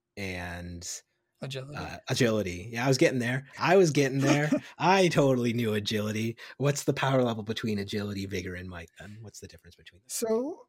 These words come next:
Speaker 2: I think Agility is just the best, because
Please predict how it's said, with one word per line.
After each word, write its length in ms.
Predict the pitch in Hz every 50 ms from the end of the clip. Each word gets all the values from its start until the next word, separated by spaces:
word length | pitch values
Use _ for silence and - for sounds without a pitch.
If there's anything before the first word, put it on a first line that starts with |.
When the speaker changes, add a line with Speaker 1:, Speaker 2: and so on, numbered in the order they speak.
| _ _ _ _ _ _ _ _ _ _ _ _ _ _ _ _ -
Speaker 2:
I 80 | - 185
think 300 | 147 - 254 277 285 -
Agility 720 | 294 240 170 131 - 170 170 165 160 160 151 143 147 143
is 180 | 135 135 127 -
just 240 | 147 131 - - -
the 100 | 127 120
best, 500 | 120 123 123 123 120 - - - - -
because 640 | - 160 139 - 156 156 156 156 156 143 127 -